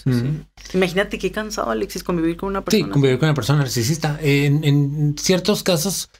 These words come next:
Speaker 2: he convivido, he tenido experiencias también y yo sé que siempre en un grupito hay una persona a lo mejor medio narcisista o muy narcisista o tiene algunos rasgos de narcisismo,
Speaker 1: Ujú,
Speaker 2: ¿no?
Speaker 1: sí, sí, sí.
Speaker 2: Expresa, se expresa de alguna manera.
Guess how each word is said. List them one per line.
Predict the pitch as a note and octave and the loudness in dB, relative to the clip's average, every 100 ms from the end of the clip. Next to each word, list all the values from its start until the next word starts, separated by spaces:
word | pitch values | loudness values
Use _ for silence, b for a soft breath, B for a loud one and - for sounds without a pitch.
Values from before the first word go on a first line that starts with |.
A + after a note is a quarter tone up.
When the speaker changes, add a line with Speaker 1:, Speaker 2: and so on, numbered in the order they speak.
| - - | -6 0
Speaker 2:
he | D3+ | 2
convivido, | D#3 C3+ D3 E3+ F#3 D3 | 4 4 4 4 2 2
he | |
tenido | D3 D3 D3 | 2 2 2
experiencias | D3 - B2+ A#2+ D3 | 0 -2 -2 -2 -4
también | - A#2+ B2 C#3+ C3+ | -2 0 0 0 0
y | A2+ G#2+ - B B | 0 -2 -8 B B
yo | C#3 | 0
sé | C3+ D3+ | 2 0
que | D#3 C#3 | 0 0
siempre | - D3 C#3+ D3 | 0 0 4 4
en | C#3 | 4
un | C3+ | 2
grupito | D3 C#3 B2 C#3 | 2 0 0 0
hay | C3+ | 2
una | C3+ | 0
persona | B2+ A#2+ C3 C#3+ B2+ | -2 0 0 -2 -2
a | |
lo | B2+ | -2
mejor | B2 D3 D3+ - | 2 0 0 -2
medio | D3 F3+ F#3+ | 0 2 2
narcisista | D#3+ B2 B2+ G3 - G#3 - | 2 0 0 -2 -2 -4 0
o | C#3 | 2
muy | D#3 | 2
narcisista | F#3 D3 B2+ C3+ E3+ A3 G3 | 2 2 2 0 0 2 2
o | C#3+ | 2
tiene | B2+ C3+ C3+ | 0 0 2
algunos | C#3 C3+ C#3 | 2 2 2
rasgos | A#2+ A#2 A#2+ A2+ | 0 -2 -4 -2
de | A2+ | -2
narcisismo, | G#2+ A2 G#2 G3+ - | -2 -2 -2 0 0
Speaker 1:
Ujú, | G#3+ B3+ | 0 0
Speaker 2:
¿no? | B3+ | -4
Speaker 1:
sí, | - G#3 | -4 -4
sí, | - G3+ | -4 -8
sí. | - | -2
Speaker 2:
Expresa, | A#2 A2 B2+ A2+ | -2 0 0 0
se | C3 | -2
expresa | A2+ - A#2+ C3 | -2 0 2 4
de | A#2+ | 2
alguna | A2+ A#2+ | 2 2
manera. | A#2+ G#2 G#2 G#2 | 2 2 0 -2